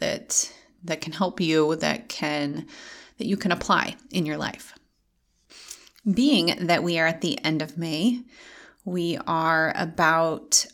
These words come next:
a little over a week out of, into summer, out of school, if you will. Summertime is my absolute favorite for many reasons, but one of the main reasons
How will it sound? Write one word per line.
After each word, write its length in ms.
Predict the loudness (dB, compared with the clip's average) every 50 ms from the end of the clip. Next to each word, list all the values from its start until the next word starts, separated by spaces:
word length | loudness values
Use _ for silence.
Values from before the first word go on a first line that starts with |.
| _ _ -4 0
a 40 | 2
little 220 | 4 4 4 4
over 220 | 2 2 2 2
a 80 | 2 2
week 460 | 0 0 -4 -4 -6 -8 -10 -12 -12 -14 -20 _ _ _ _ _ _ _ _ _ _ -6
out 300 | -4 -2 -2 -2 -2 -2
of, 260 | -4 -4 -4 -8 -8 0
into 260 | 6 6 8 8 8 4
summer, 400 | 4 2 2 0 0 -4 -4 -2
out 140 | 0 0 0
of 100 | 0 0
school, 300 | -2 -2 -2 -2 -4 -4
if 100 | -4 -4
you 120 | -4 -4 -4
will. 220 | -4 -6 -8 -10 -18 -20 _ _ _ _ _ _ _ _
Summertime 580 | -6 -4 -2 0 2 0 0 0 0 -2 -2 -2
is 380 | -2 -2 -2 -2 -2 -2 -4 -4
my 160 | -4 -4 -4 -2
absolute 640 | -2 -2 0 2 0 0 0 -2 -6 -6 -8 -10 -14
favorite 760 | -14 -6 -2 0 2 2 2 2 2 2 0 0 -2 -8 -10 -10 -10 -20 -20 -20 -20 -20 -20 -20 -20 _ _ _ _
for 260 | -14 -6 -2 0 2
many 300 | 4 4 4 6 6 6
reasons, 580 | 4 4 2 0 0 0 -2 -2 -2 -4 -4 -6 -6 -6
but 240 | -2 0 0 2 4
one 160 | 4 6 6
of 80 | 6 6
the 80 | 4
main 200 | 4 2 2 2
reasons 680 | 2 0 0 0 0 -2 -4 -4 -4 -6 -6 -6 -8 -8